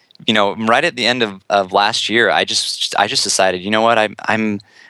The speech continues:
I'm kinda done doing this, this side of the business, and I, I actually sold my portion, um, to a new partner. And so,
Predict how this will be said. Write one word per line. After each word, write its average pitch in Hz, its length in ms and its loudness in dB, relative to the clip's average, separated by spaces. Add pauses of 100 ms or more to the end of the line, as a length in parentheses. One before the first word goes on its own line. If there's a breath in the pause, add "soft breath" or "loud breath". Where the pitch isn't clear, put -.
I'm 104 140 -2
kinda 127 240 2
done 101 300 0
doing 107 340 2
this, 107 260 0
this 101 220 0
side 107 240 2
of 95 60 -8
the 92 60 -6
business, 101 560 -2
and 98 180 2
I, 95 200 2 (100)
I 98 140 0
actually 101 340 0
sold 98 520 0
my 87 180 0
portion, 90 500 -2 (460 loud breath)
um, 87 400 0 (160)
to 110 140 2
a 95 40 2
new 98 200 0
partner. 120 460 0 (520 loud breath)
And 107 160 0
so, 110 340 2